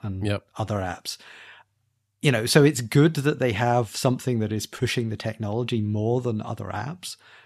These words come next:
Speaker 1: but I think they probably didn't mesh together as well that they
Speaker 2: Yeah.
Speaker 1: hoped. Uh, and it's, you know, it's been a difficult year.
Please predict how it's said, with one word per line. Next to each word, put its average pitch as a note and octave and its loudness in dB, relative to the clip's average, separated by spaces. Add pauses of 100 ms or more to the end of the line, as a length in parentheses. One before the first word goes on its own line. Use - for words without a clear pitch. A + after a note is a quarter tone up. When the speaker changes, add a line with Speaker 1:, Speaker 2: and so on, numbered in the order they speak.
(120)
Speaker 1:
but A2 -4 (300)
I A2+ 0
think B2+ 2 (120)
they A2 -2
probably A#2 -2
didn't G#2+ -2
mesh G2+ -4 (240)
together G#2+ -2 (180)
as G#2+ -2
well G2+ -4 (300)
that A2 -6
they G2+ -4
Speaker 2:
Yeah. E2 -6
Speaker 1:
hoped. G2+ -4 (340)
Uh, G2+ -2
and A2 -2
it's, G#2+ -4 (100)
you A#2+ -2
know, F2+ -8
it's G#2 -6
been A2 -2
a G#2+ -2
difficult A2+ -4
year. B2+ -4